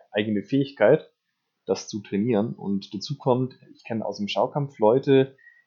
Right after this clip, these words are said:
die hatten dann halt auch mal ein Schwert im Auge und haben dann ziemliche Probleme damit gehabt, ähm, oder sehen jetzt auf dem Auge auch fast nichts mehr.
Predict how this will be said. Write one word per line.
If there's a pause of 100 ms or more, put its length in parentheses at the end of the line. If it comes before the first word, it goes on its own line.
(360)
die
hatten
dann
halt
auch
mal
ein
Schwert
im
Auge
und
haben
dann
ziemliche
Probleme
damit
gehabt,
ähm, (360)
oder (140)
sehen
jetzt
auf
dem
Auge
auch
fast
nichts
mehr.